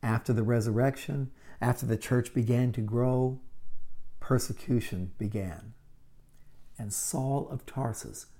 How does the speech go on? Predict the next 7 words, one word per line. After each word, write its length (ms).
led 300
the 60
persecution. 840
The 80
stoning 520
of 100
Stephen. 440